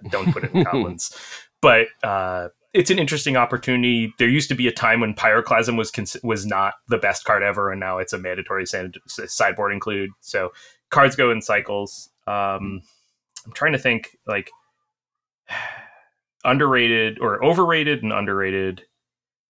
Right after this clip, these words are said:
Speaker 1: That's a tough one. Um, I think Sphere of Resistance is underrated.
Speaker 2: Okay.
Speaker 1: Um, uh, probably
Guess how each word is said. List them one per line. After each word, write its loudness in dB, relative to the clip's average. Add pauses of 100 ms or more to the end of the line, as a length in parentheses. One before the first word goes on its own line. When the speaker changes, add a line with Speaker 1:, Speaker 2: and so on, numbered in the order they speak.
(2750)
Speaker 1:
That's -6
a -4
tough -6
one. -6
Um, 4
I 6
think 2
Sphere 2
of 2
Resistance -4
is -4
underrated. 0 (880)
Speaker 2:
Okay. 4
Speaker 1:
Um, -2 (460)
uh, 2 (360)
probably 2